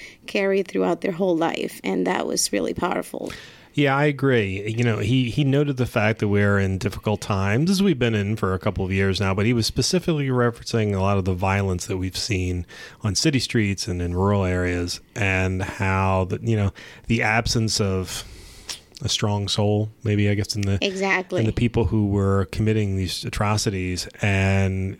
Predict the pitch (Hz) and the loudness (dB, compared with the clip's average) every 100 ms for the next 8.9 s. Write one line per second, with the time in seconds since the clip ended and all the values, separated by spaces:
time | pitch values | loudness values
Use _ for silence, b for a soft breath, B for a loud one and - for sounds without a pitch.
0 | - - 95 90 - 123 107 95 98 98 | -6 -2 0 -2 -6 -2 0 2 2 0
1 | - 110 107 98 104 98 95 98 98 98 | 0 0 2 0 0 0 -2 0 2 2
2 | 92 101 98 95 92 117 113 101 95 107 | 0 0 0 -2 -2 0 2 0 -2 -2
3 | 95 95 90 - 120 117 87 85 B B | -2 -2 -2 -2 0 0 -2 -8 B B
4 | B B B 104 95 98 90 104 - 110 | B B B -2 0 0 0 0 0 -2
5 | 95 95 95 92 107 - 95 87 92 92 | -2 -2 -4 -2 -4 -2 -4 -2 -2 -2
6 | 90 87 87 87 - 98 92 - 131 120 | -2 -2 -2 -4 -4 -4 -4 -2 0 2
7 | 101 - - - 107 95 110 107 117 147 | 0 -6 -12 -4 -2 -2 -2 0 2 4
8 | 139 - 98 87 92 87 85 - - | 2 0 -4 -4 -4 -2 -2 -2 -6